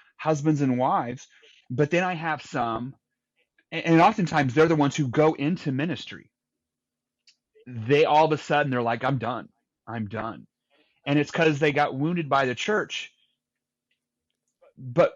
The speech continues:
what did you expect, <laughs> right? You know, I mean, I guess maybe we have this expectation, either going to church, a-, and though there, it seems like aspects of your book is written to those who are in ministry. For people like me, I appreciate.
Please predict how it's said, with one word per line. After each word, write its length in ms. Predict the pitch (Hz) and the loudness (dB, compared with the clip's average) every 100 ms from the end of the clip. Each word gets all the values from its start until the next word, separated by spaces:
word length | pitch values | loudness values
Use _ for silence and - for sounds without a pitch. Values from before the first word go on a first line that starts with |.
| - 120 135 | -8 -8 2
what 120 | 185 | 2
did 180 | 202 165 | 2 0
you 100 | 185 | -2
expect, 680 | - - - 202 - - - | -4 -12 -2 -2 -2 -8 -6
<laughs> 40 | |
right? 240 | 151 196 - | -2 -2 -2
You 320 | 214 - - | -6 -4 -2
know, 240 | 131 147 - - _ | 0 -2 -4 -18 _
I 100 | 165 | -6
mean, 260 | 180 180 170 _ _ | -4 -4 -6 _ _
I 80 | 165 | -6
guess 340 | 160 196 233 190 | 0 0 0 -2
maybe 420 | 185 196 208 165 | -2 -2 -4 -4
we 140 | 170 | -6
have 220 | 143 160 180 | -4 -4 -4
this 160 | 175 | -6
expectation, 920 | 156 - 160 123 175 180 - 117 107 - _ _ _ | -8 -8 -10 -8 -6 -4 -4 -6 -8 -12 _ _ _
either 240 | 170 156 139 | -2 0 0
going 400 | 127 151 196 208 | 2 2 2 -2
to 60 | |
church, 500 | 214 240 247 226 - - _ _ _ _ _ _ _ - | -2 0 0 -2 -12 -18 _ _ _ _ _ _ _ -16
a-, 120 | - | -6
and 240 | 165 165 | -4 2
though 240 | 196 208 190 | 4 6 4
there, 260 | 165 180 | 2 0
it 100 | 151 | 0
seems 500 | - 175 165 233 226 | -4 -4 -2 0 0
like 140 | 208 - | 0 0
aspects 500 | 170 170 170 170 - | -2 -2 -8 -10 -6
of 140 | 156 | -4
your 100 | 156 | -2
book 240 | 147 165 | -2 -2
is 160 | 143 131 | -4 -6
written 280 | 156 - 147 | -6 -6 -8
to 120 | 151 | -6
those 240 | 143 143 | -4 -4
who 120 | - 156 | -2 -2
are 100 | 139 | 0
in 160 | 214 | -2
ministry. 380 | 131 123 131 143 | -2 -4 -8 -10
For 140 | - | -10
people 280 | 139 190 151 | -12 -12 -6
like 160 | 139 127 | -6 -4
me, 160 | 143 | -4
I 120 | 123 107 | -4 -6
appreciate. 600 | 110 185 170 110 98 | -10 -12 -8 -6 -6